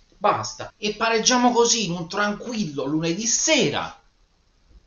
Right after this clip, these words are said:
Pareggiamo così, in una partita chiusa,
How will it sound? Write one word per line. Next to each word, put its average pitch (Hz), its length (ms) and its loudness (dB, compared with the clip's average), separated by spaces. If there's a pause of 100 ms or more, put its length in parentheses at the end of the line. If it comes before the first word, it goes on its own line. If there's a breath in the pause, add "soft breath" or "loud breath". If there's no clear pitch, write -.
(140)
Pareggiamo 214 580 2
così, 165 260 0
in 156 60 0
una 170 120 2
partita 190 480 -2
chiusa, 170 720 -2